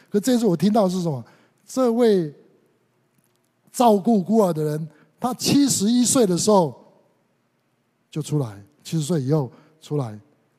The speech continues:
到全世界各地开始做宣教。对我的意义是什么？我跟神做一个悔改，说若我们台湾教会的领袖不出去的话，下面都不会出去。我们华人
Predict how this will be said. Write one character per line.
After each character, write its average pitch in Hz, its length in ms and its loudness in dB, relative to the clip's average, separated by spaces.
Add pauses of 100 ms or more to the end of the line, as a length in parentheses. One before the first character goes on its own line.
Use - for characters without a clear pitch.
(160)
到 139 220 -8
全 120 180 -8
世 135 240 -6
界 143 180 -6
各 143 180 -6
地 135 220 -8
开 165 300 -4
始 120 280 -6
做 139 180 -4
宣 123 260 -6
教。 120 320 -8 (1500)
对 196 140 0
我 151 60 2
的 139 60 -6
意 165 120 -4
义 160 40 -2
是 156 140 -6
什 131 120 -8
么？ 101 140 -18 (680)
我 127 140 -8
跟 160 200 -2
神 127 200 -10
做 143 160 -6
一 135 60 -8
个 131 80 -8
悔 123 180 -12
改， 120 220 -16 (800)
说 151 260 -8 (480)
若 151 540 -2 (120)
我 151 220 -2
们 160 360 -6
台 165 180 -6
湾 190 260 0
教 196 200 -2
会 180 100 -2
的 151 60 -6
领 127 120 -8
袖 151 260 -2 (220)
不 - 80 -4
出 202 180 -2
去 202 160 0
的 180 80 2
话， 175 220 0 (180)
下 - 220 0
面 160 180 0
都 170 100 -6
不 151 100 0
会 160 80 4
出 156 160 -8
去。 147 260 -4 (320)
我 160 100 -4
们 180 160 -2
华 208 200 4
人 170 260 4